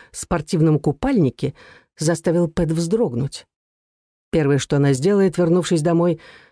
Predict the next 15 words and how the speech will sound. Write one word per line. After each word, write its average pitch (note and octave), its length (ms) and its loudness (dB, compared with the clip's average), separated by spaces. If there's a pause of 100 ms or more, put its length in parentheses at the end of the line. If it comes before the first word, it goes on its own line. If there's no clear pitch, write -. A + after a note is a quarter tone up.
(180)
уберет F3 440 2
рубашки F#3 460 -2
Рода, F#3+ 340 2
висящие F3 500 0
на E3+ 140 4
велотренажере. D#3 960 2 (920)
Она D#3+ 180 2
втянула E3 420 2
живот, F#3 460 0 (680)
но A3 240 2
шалфейный A#3+ 560 2
топ A#3+ 260 -2
продолжал F#3+ 680 2
неприятно D#3+ 800 0
давить. D3 600 -4